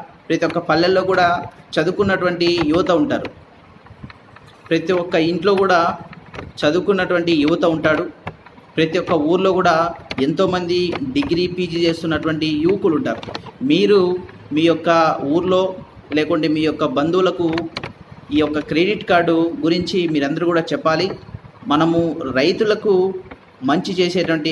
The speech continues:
అవకాశం ఈరోజు యువతకు వచ్చింది. ప్రతి ఒక్కరు కూడా పది మందికి, రైతులకి ఈ కిసాన్ క్రెడిట్ గా-, గురించి తెలియజేయాలి. అలాగే భారతీయ జనతా పార్టీ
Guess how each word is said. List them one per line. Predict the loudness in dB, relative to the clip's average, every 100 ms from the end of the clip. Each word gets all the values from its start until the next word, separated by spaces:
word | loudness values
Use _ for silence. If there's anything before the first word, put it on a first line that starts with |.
| 0 0
అవకాశం | 0 0 0 0 -2 -6 -12 -4 0
ఈరోజు | 4 4 2 2
యువతకు | 2 0 -2
వచ్చింది. | -2 -2 -2 -2 -6 -12 -18 -6 -2
ప్రతి | 0 0
ఒక్కరు | 2 2 4
కూడా | 4 2 0 -8 -16 -20 -20 -4 0
పది | 2
మందికి, | 2 0 0 0 2
రైతులకి | 0 0 -2 0 0 0 -2 -4
ఈ | -4
కిసాన్ | -4 -2 -2 -2
క్రెడిట్ | -4 -2
గా-, | -2 0 0
గురించి | -2 0 0 0 -2 -10 -20 -6
తెలియజేయాలి. | 0 2 2 2 2 0 -4 -12 -20 -20 -20 -20 -20 -20 -20 -18 -4
అలాగే | 0 2 2 2 0 -4 -16 -20 -20 -18 -14 -14 0
భారతీయ | 2 4 4 2
జనతా | 2 2 2 2
పార్టీ | 2 0